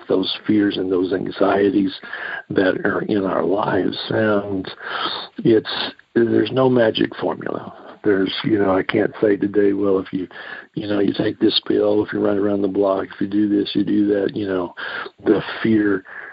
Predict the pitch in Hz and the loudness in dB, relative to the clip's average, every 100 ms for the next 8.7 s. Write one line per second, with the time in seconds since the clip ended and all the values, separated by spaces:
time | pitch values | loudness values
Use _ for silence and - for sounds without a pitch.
0 | - - 104 101 90 - - 57 55 - | -8 0 2 4 2 0 -4 -2 -2 2
1 | 101 - 95 - 90 98 98 98 98 104 | 0 2 0 0 0 2 2 -2 -2 2
2 | 95 95 92 90 95 95 92 87 90 - | 4 4 4 2 0 0 0 0 -2 -2
3 | - 98 113 120 - - 95 - - 110 | -4 2 2 2 0 0 -2 0 0 2
4 | 95 98 95 95 - - - - - - | 0 0 0 -2 -2 -6 -10 -10 -10 -10
5 | - 113 98 - - - - 98 92 87 | -2 0 2 2 2 -2 -6 0 0 0
6 | - 92 - - - 113 - - - - | -2 -6 -6 -10 -2 0 0 -2 -8 -8
7 | 104 95 107 - 87 92 98 95 104 92 | -6 -2 -2 -2 -6 -8 -8 -4 -2 -2
8 | - - 120 139 101 95 | -4 -4 0 2 2 0